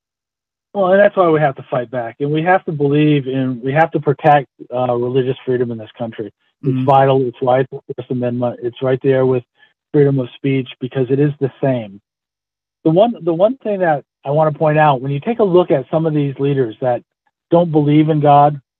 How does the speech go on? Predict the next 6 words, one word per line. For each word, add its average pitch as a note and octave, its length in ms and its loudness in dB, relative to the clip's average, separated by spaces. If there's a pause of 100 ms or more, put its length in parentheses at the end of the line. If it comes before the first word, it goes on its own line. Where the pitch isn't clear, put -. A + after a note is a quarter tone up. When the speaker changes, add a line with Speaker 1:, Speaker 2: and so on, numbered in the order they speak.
(520)
Speaker 1:
and C3+ 420 0
when C3+ 100 -2
they D3+ 120 2
believe D3 420 4
nine-month C#3+ 520 2
abortions, C3+ 600 -2